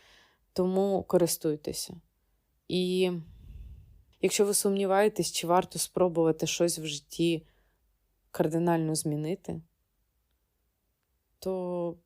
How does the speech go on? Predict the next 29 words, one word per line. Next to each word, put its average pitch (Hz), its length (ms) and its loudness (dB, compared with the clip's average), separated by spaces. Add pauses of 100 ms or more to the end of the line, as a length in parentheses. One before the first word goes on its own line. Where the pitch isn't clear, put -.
(100)
ви 190 120 2
ні-, 226 240 -4
ну, 233 260 0
ви 190 200 -2
поки - 320 -4
не 220 80 -2
спробуєте, 190 520 2
ви 185 100 -2
ніколи 190 380 0
не 175 120 -2
дізнаєтесь. 156 800 -8 (580)
Але 185 580 2 (140)
я 180 140 2
хочу 180 300 -4
сказати, 175 600 0
що 165 880 0 (760)
за 156 200 2
цей 175 380 4
рік, 196 420 -4 (920)
окрім 170 420 2
того, 139 260 2
що - 180 -4
я 135 80 0
стала 135 400 -2
сильніша, 156 760 0
там, 127 360 -6
бла-бла-бла, 143 920 4
почала 147 360 0
більше, 147 400 0